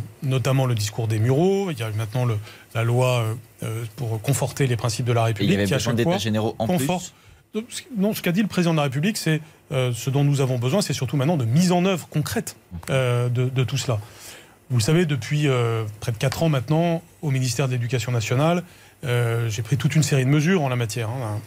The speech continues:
Speaker 1: conseil des sages de la laïcité pour fixer les normes, euh, des équipes valeurs de la République dans chaque rectorat de France.
Speaker 2: Donc Marlène Schiappa, elle a un temps
Speaker 1: pour
Speaker 2: de
Speaker 1: un,
Speaker 2: retard.
Speaker 1: à intervenir dans les établissements. Non, pas du tout. Elle, elle fait un travail, euh, à saluer, euh, sur la, la, sur la laïcité. Il y a maintenant de,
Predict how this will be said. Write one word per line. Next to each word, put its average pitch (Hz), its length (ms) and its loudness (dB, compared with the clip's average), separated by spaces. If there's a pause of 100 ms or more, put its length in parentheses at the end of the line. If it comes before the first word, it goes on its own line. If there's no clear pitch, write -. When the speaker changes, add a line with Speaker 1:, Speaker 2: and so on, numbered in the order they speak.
(160)
Speaker 1:
conseil 139 300 0
des 127 120 0
sages 135 180 0
de 131 60 2
la 120 100 2
laïcité 127 400 0
pour 143 160 -4
fixer - 300 -4
les 147 100 4
normes, 170 280 0 (560)
euh, 120 180 2
des 110 260 2
équipes 180 320 2 (280)
valeurs 139 280 2
de 139 60 2
la 139 120 4
République 147 400 -2
dans 113 100 -2
chaque 151 180 0
rectorat 151 360 0
de 147 40 -10
France. 160 240 0
Speaker 2:
Donc - 40 -2
Marlène 110 200 0
Schiappa, 127 220 0
elle 113 60 0
a 107 40 2
un 107 80 0
temps 113 80 0
Speaker 1:
pour 139 120 4
Speaker 2:
de - 20 4
Speaker 1:
un, 135 40 2
Speaker 2:
retard. 87 380 -2
Speaker 1:
à 156 80 2
intervenir 156 500 2
dans 151 120 2
les 147 160 0
établissements. 151 560 -2
Non, 262 180 2
pas 160 100 0
du 123 120 -2
tout. 240 180 0
Elle, 131 140 0 (320)
elle 117 100 -2
fait 127 140 -2
un 127 80 2
travail, 127 340 0
euh, 107 80 -2 (180)
à 120 140 -4
saluer, 170 460 4
euh, 117 260 -2 (300)
sur 147 260 0
la, 123 100 2
la, 113 220 -2
sur 139 160 -2
la 127 80 2
laïcité. 117 560 0 (380)
Il - 20 -8
y - 20 0
a 120 40 2
maintenant 131 320 2
de, 117 180 -2